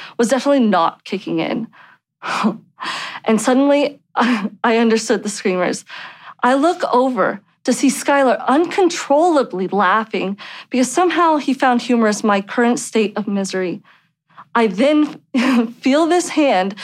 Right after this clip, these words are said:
try and grab me, and I straight up slapped it away, only to realize it was my sweet, sweet nurse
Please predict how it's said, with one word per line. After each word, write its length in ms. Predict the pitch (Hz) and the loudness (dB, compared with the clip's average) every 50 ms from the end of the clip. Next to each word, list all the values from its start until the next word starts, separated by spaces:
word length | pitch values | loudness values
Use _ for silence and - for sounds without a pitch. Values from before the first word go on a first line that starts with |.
| - - - - - | -14 -14 -14 -14 -14
try 340 | - - - 254 240 254 285 | -6 -2 2 2 4 4 2
and 220 | 269 - 285 262 | 2 2 0 2
grab 280 | 277 233 214 226 233 202 | 2 2 2 2 2 0
me, 280 | 196 190 180 156 202 - _ _ - - - - - - | 0 -2 -4 -6 -8 -10 _ _ -20 -18 -18 -14 -4 0
and 120 | 208 220 | 0 2
I 40 | 208 | 2
straight 380 | 202 - - - 269 269 262 | 0 -2 -2 0 0 0 0
up 200 | - - 240 233 | 0 -2 -2 -2
slapped 560 | - - - - 247 240 226 220 214 214 - 277 | -4 -8 -6 -2 0 2 2 2 0 0 -2 -2
it 80 | 277 | 0
away, 480 | 320 320 262 220 170 175 190 214 - - - | 0 2 2 2 2 2 0 -2 -6 -10 -4
only 360 | - - 262 277 302 330 349 - | 0 2 4 4 4 4 2 2
to 140 | - 330 | 0 0
realize 640 | 277 226 247 254 262 233 190 165 - 185 - - - _ _ | 0 2 2 2 4 4 2 2 0 -2 -6 -10 -14 _ _
it 140 | - 247 - | -2 0 0
was 160 | 233 240 226 | 0 0 2
my 160 | 240 233 226 | 2 2 2
sweet, 520 | 220 220 - - - - 254 262 269 277 269 | 0 -2 -4 -8 -8 -2 0 0 2 0 0
sweet 320 | - - 320 311 302 - | -2 -2 0 0 2 2
nurse 420 | 226 220 202 170 190 - - - | 2 2 2 2 0 -4 -8 -14